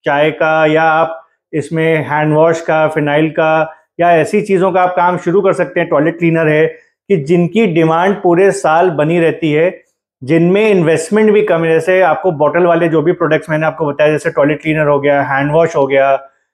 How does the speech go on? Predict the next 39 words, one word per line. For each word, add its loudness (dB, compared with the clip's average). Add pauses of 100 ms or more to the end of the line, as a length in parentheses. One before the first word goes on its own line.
(120)
उसके -6
बाद 0
फिनाइल 0
हो 4
गया, 4
इनमें 2
इन्वेस्टमेंट 2
भी 2
कम 0
है 0
और 0
इसको -2
आप 2
अपने -2
घर -4
से -6
भी 0
व्यापार 0
कर -2
सकते -4
हैं। -4 (400)
बस 0
करना 0
ये 4
होता 0
है 2
कि -2
आपको 0
थोड़ी -2
सी -2
हिम्मत -2
दिखानी -4
है, -4 (260)
बाजार 2
में -2
जाके 0
सर्वे 0
करना 0
है, -2